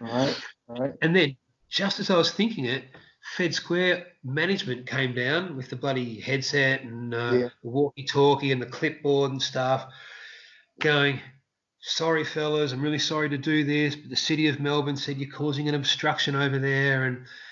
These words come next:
Speaker 1: Yeah.
Speaker 2: no amount of talking was gonna stop them
Speaker 1: Mm-hmm.
Speaker 2: from stopping the shows.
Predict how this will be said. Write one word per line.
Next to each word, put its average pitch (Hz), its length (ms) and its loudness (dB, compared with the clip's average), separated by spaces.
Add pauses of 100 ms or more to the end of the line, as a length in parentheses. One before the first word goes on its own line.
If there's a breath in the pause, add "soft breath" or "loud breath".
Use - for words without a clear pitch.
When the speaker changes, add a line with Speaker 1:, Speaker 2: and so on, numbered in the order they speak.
(140 loud breath)
Speaker 1:
Yeah. 110 200 -8
Speaker 2:
no 151 340 4
amount 147 340 4
of 107 140 -10
talking 131 480 -2
was 120 160 -6
gonna 123 420 -2 (380)
stop - 420 -2
them 123 380 -6 (420)
Speaker 1:
Mm-hmm. 113 240 -8
Speaker 2:
from 127 440 -2 (280)
stopping 151 380 -2
the 147 60 -4
shows. 180 500 0